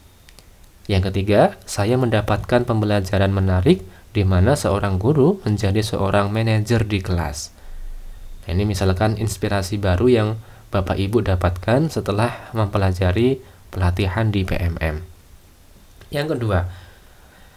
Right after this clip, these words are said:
berdasarkan inspirasi yang Anda dapatkan, apa perubahan praktik Anda di ruang kelas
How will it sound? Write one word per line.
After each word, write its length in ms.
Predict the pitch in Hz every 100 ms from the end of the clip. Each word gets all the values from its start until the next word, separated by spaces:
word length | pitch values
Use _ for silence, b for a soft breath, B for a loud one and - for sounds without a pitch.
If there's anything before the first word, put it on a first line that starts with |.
| B B - - -
berdasarkan 640 | 117 113 113 127 127 175
inspirasi 640 | 185 151 - 131 127 127 131
yang 160 | 120
Anda 160 | 117 113
dapatkan, 640 | 107 156 165 - 87 92
apa 560 | 98 104 - 127 143 143
perubahan 560 | 123 120 117 113 113
praktik 480 | 110 104 - 127 123
Anda 400 | 113 107 107 120
di 80 | 113
ruang 300 | 113 107 107
kelas 540 | 107 120 107 92 -